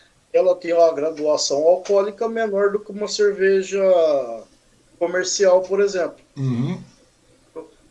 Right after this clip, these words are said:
Speaker 1: Aí, às vezes, o pessoal confunde muito,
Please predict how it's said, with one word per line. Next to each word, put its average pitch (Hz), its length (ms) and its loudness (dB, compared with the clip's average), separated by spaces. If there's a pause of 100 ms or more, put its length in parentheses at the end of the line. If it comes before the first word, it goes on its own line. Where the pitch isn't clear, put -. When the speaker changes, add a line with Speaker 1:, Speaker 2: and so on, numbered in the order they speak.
(180)
Speaker 1:
Aí, 175 340 -2
às 175 260 2
vezes, 180 340 -8
o 180 80 -16
pessoal 190 400 -2
confunde 185 560 -8
muito, 156 680 -12